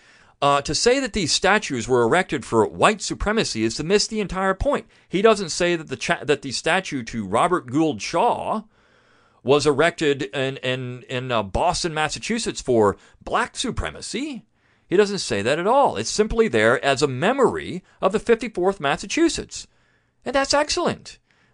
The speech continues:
Uh, th-, th-, it's, it's an excellent thing to do, to remember the deeds of a group of soldiers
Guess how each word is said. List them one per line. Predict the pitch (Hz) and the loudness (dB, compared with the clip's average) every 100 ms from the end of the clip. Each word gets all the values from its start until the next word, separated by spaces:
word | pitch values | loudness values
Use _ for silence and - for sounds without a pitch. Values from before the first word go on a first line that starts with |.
| _ | _
Uh, | 127 127 139 | 0 0 0
th-, | 151 147 | -4 -8
th-, | 151 - | -8 -8
it's, | 131 - - | -6 -6 -4
it's | 160 170 | -4 -2
an | 202 | -2
excellent | 202 226 233 240 | -2 -2 -2 -2
thing | - 156 175 | -2 -4 -2
to | 208 | 0
do, | 302 285 113 - _ - | 0 0 -2 -10 _ 0
to | 180 | 2
remember | 180 180 269 202 131 151 - _ | 4 2 6 6 6 4 -4 _
the | 131 | -6
deeds | 127 170 160 151 202 202 - _ _ _ | -2 -2 0 -2 -6 -6 -8 _ _ _
of | 135 160 | 0 2
a | |
group | 156 143 185 | 4 4 4
of | 185 | 0
soldiers | - 135 120 104 104 147 | 0 2 2 0 0 -2